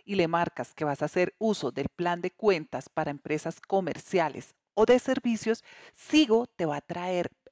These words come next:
en el preimplementado, es decir, en sus catálogos, todo el plan de cuentas, toda la codificación que se puede llegar a manejar en una empresa.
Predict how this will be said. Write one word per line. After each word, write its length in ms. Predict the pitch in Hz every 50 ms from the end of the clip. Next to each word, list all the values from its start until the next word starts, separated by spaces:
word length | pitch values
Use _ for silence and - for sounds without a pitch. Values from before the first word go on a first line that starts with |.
| _
en 160 | 175 170 160
el 100 | 151 139
preimplementado, 1120 | - _ _ 226 240 269 269 254 - 226 214 202 185 160 160 - - 151 147 156 175 196 - - - _ _ -
es 160 | 170 175 147
decir, 460 | 147 151 - - 208 202 180 - _
en 180 | - 160 151 143
sus 540 | 143 - - - - - 302 311 269 - -
catálogos, 680 | - - 196 - 185 175 175 175 185 - 277 285 - - - - - _ _ _ -
todo 400 | 294 269 269 277 311 320 - _
el 140 | - 170 143
plan 300 | - - 160 151 151 143
de 100 | 143 -
cuentas, 460 | - - 156 135 113 - - - _ _ _ _ _ _ _
toda 240 | 196 185 190 190
la 220 | 196 214 220 220 - _ _
codificación 960 | - 214 202 180 170 165 - - - - 143 131 - - 220 202 190 208 262 - _ _ _ _
que 100 | - 196
se 120 | - 175 156
puede 280 | _ - 151 147 147
llegar 320 | 147 190 180 170 151 147 147
a 40 |
manejar 520 | 147 165 175 185 175 - 233 269 339 - - _ _ -
en 180 | 196 190 180
una 180 | 170 165 160 147
empresa. 500 | 143 135 - 127 117 110 - - -